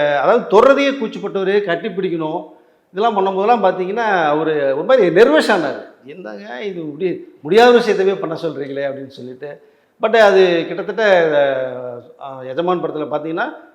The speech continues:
நீங்க அந்த காம்பினேஷன் இருந்தா கூட ரஜினி சார் வந்து கொஞ்சம் ரொம்ப ஷிவரிங்கா தான் பண்ணாரு மீனா காம்போல பண்ணுவோம். So அந்த சாங் இருக்கும்போதும் சரி, நீங்க பார்த்தீங்கன்னா ஷார்ட்லாம் பார்த்தீங்கன்னா பிரிச்சு பிரிச்சு தான் எடுத்திருப்பாங்க. இது ஒரு சின்ன எக்ஸாம்பிள் சொல்லணும்னா, இந்த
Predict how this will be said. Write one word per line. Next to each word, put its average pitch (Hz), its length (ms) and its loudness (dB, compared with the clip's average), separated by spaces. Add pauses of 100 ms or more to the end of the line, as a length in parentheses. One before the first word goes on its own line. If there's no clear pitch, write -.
நீங்க 143 200 -10
அந்த 117 440 -12 (360)
காம்பினேஷன் 214 460 2
இருந்தா 180 320 4
கூட 147 520 -2 (300)
ரஜினி 214 200 0
சார் 214 200 2
வந்து 202 260 0
கொஞ்சம் 156 240 -2
ரொம்ப 165 220 -2
ஷிவரிங்கா 208 500 2
தான் 196 160 -2
பண்ணாரு 165 240 -2
மீனா 180 240 0
காம்போல 147 440 -2
பண்ணுவோம். 123 280 -10
So - 100 -20
அந்த 151 180 -10
சாங் 156 320 0
இருக்கும்போதும் 127 460 -6
சரி, 135 220 -10
நீங்க 135 280 -10
பார்த்தீங்கன்னா 170 240 -10 (100)
ஷார்ட்லாம் 220 380 2
பார்த்தீங்கன்னா 214 280 -4
பிரிச்சு 220 260 -6
பிரிச்சு 196 220 -6
தான் 185 140 0
எடுத்திருப்பாங்க. 131 400 -10 (600)
இது 147 100 -12
ஒரு 156 140 -10
சின்ன 247 200 -4
எக்ஸாம்பிள் 175 540 -2
சொல்லணும்னா, 143 380 -8 (600)
இந்த - 80 -18